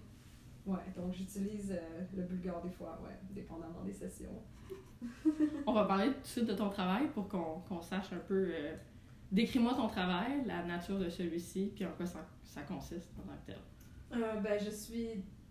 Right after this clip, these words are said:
Speaker 1: dominatrice professionnelle.
Speaker 2: Mhm.
Speaker 1: Donc, euh, je, je fais du B D S M, je reçois des clients avec lesquels je fais des sessions qui tournent, euh,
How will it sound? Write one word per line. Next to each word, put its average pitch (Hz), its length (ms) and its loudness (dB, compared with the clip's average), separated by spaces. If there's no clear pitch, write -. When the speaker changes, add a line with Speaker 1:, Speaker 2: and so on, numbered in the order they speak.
Speaker 1:
dominatrice 202 720 0
professionnelle. 196 840 0
Speaker 2:
Mhm. 190 140 4
Speaker 1:
Donc, 190 440 0
euh, 185 760 2
je, 196 240 -2
je 190 140 0
fais 190 200 -2
du 185 120 2
B 185 180 2
D 185 120 4
S 180 280 -2
M, 190 340 2
je 185 140 0
reçois 185 400 -2
des 185 120 0
clients 190 680 2
avec 185 280 -2
lesquels 190 360 0
je 180 100 -2
fais 180 200 -2
des 185 140 2
sessions 185 760 -2
qui 190 180 -4
tournent, 196 460 2
euh, 170 240 -4